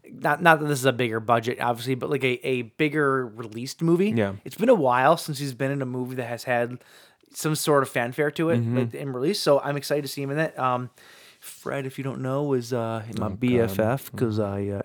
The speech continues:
Speaker 1: no, I'm just kidding. I think, I think I talked to him once.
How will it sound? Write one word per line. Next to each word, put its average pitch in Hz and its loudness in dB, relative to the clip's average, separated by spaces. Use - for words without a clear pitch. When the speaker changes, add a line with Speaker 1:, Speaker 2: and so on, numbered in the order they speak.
Speaker 1:
no, - -10
I'm - -12
just - -14
kidding. 92 -10
I 131 4
think, 127 -2
I 117 -2
think 117 -6
I 113 0
talked 107 -2
to 113 -2
him 104 -4
once. 131 -8